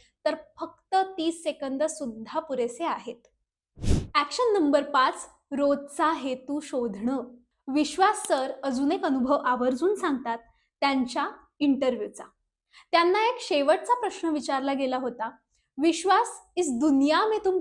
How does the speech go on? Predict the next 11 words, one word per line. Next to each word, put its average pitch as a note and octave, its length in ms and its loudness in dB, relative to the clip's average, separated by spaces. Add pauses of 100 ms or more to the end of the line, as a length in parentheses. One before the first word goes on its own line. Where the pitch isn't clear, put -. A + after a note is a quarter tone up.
क्यों C4+ 180 0
आए A3 200 0
हो?" A#3+ 200 -12 (800)
त्यावर E4 340 4
त्यांचं D#4+ 460 2
उत्तर D4+ 500 0 (220)
फार G4 240 0 (140)
क्लिअर D4 320 4
होतं. C4 320 -4 (540)
का E4+ 180 6
माहितीये? F#4 480 0